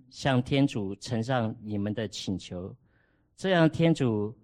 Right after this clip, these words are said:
他超乎各种意想的平安，必要在基督耶稣里固守你们的心思念虑。”这边讲到了，那超乎各种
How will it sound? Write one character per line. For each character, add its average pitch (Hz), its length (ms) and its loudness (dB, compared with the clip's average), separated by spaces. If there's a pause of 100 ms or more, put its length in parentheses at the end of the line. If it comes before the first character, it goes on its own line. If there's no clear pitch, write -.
(380)
他 131 420 -2
超 156 380 2
乎 151 300 2
各 151 300 0
种 95 440 -2 (200)
意 151 200 0
想 98 320 -6
的 95 120 -6
平 101 340 -8
安， 107 260 -4 (440)
必 139 100 -2
要 127 140 4
在 123 180 2
基 143 240 -2
督 151 240 0 (220)
耶 120 180 0
稣 131 380 0
里 92 340 -8 (640)
固 151 220 4
守 117 240 0
你 98 160 0
们 95 120 -2
的 98 300 -6 (160)
心 127 420 0
思 123 280 -6
念 110 340 -2
虑。” 92 240 -6 (400)
这 - 160 -4
边 127 220 2
讲 98 240 -4
到 101 160 -4
了， 92 260 -10 (1600)
那 120 240 0
超 156 360 2
乎 151 220 0
各 147 220 -4
种 95 400 -4